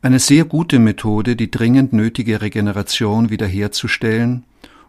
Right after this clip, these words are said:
um neue Lebenskräfte aufzubauen, ist meditative Entspannung.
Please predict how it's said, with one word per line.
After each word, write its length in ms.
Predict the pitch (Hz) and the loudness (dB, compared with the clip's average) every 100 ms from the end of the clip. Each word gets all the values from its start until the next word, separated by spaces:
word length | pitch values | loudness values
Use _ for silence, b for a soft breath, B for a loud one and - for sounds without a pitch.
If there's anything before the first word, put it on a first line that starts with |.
| b - | b 0
um 220 | 113 110 | 2 4
neue 280 | 104 117 117 | 4 2 2
Lebenskräfte 840 | 110 117 120 - 113 107 - 104 | 0 0 -2 -2 -4 -6 -4 -4
aufzubauen, 880 | 101 - - 117 113 104 107 110 113 _ _ _ _ _ _ _ _ | -4 -6 -6 -4 -2 -2 -2 -4 -6 _ _ _ _ _ _ _ _
ist 220 | - - | -6 0
meditative 760 | 117 113 117 123 - 107 101 120 | 0 0 -2 -4 -4 -6 -4 -2
Entspannung. 640 | 120 - 101 92 92 | -2 -4 -4 -4 -8